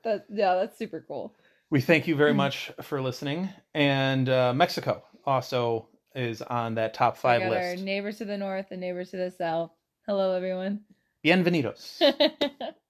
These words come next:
Speaker 2: Uh, thank you to our listeners in Mexico. Um, it's very cool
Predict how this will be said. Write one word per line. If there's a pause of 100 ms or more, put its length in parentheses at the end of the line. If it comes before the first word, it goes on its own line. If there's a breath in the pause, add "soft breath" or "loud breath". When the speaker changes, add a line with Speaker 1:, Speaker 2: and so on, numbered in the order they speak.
(100)
Speaker 2:
Uh,
thank
you
to
our
listeners
in
Mexico. (540 soft breath)
Um, (360)
it's
very
cool